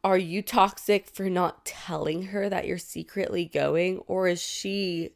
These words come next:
toxic for just kind of going to a Pilates studio and complaining about it? So,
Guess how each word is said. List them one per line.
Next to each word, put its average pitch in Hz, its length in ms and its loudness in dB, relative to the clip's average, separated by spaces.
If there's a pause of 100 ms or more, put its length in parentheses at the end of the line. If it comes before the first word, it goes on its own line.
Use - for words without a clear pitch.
toxic 165 840 0
for 151 520 4 (480)
just - 240 -10
kind 180 260 -2
of 160 180 0
going 160 320 0
to 180 140 -4
a - 40 -4
Pilates 160 440 -2
studio 165 580 0
and 156 160 -6
complaining - 600 -6
about - 280 -8
it? - 140 -10 (800)
So, 240 400 6